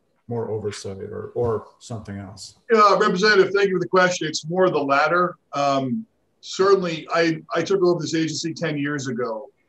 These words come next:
Speaker 2: and we were doing two hundred million dollars a year in revenue. And this year we'll cross, in terms of overall betting, it'll cr-, cross a billion dollars. All, all in, sports betting, charitable gambling, Keno, internet, traditional lottery. So it's,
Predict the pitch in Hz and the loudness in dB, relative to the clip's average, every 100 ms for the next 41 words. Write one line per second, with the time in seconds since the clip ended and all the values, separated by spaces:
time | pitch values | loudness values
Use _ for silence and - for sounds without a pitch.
0 | _ _ _ - 139 139 143 147 143 151 | _ _ _ -6 -2 -2 -2 -2 -4 -4
1 | 147 175 170 160 156 156 147 147 143 139 | -2 2 4 2 0 0 2 2 2 0
2 | 143 139 139 131 139 165 175 180 - _ | -2 -2 -2 0 0 0 -4 -8 -12 _
3 | 135 135 131 120 156 156 170 165 151 135 | -8 -6 -6 -6 -8 -6 -2 0 0 -2
4 | 139 139 - 151 147 147 - _ _ _ | -2 -4 -2 0 2 0 -10 _ _ _
5 | _ _ - 190 170 151 160 160 165 143 | _ _ -2 0 0 2 2 2 4 2
6 | 135 151 151 135 135 131 127 143 - - | 4 4 2 0 -2 -4 -6 -6 -6 -6
7 | 165 151 131 110 135 131 120 120 113 - | -4 -2 -4 -4 -2 -2 -2 -4 -6 -10
8 | - _ _ _ _ _ _ _ - 165 | -18 _ _ _ _ _ _ _ -4 2
9 | 165 165 - 165 175 165 160 139 113 - | 6 4 2 0 2 4 2 0 -4 -4
10 | 160 156 156 147 147 143 139 135 156 147 | -2 0 0 0 0 0 -2 0 0 0
11 | 143 127 143 143 143 139 135 117 _ _ | -2 -4 -4 -2 -2 0 -2 -4 _ _
12 | _ _ _ _ 175 160 151 151 147 139 | _ _ _ _ -4 -2 2 4 2 0
13 | 135 160 151 147 147 143 - _ - 151 | -6 -6 -6 -4 -4 -6 -8 _ -10 -4
14 | 160 160 135 139 139 131 110 - 143 139 | -4 -2 0 0 0 -2 -6 -6 -4 -4
15 | 139 - - | -4 -8 -10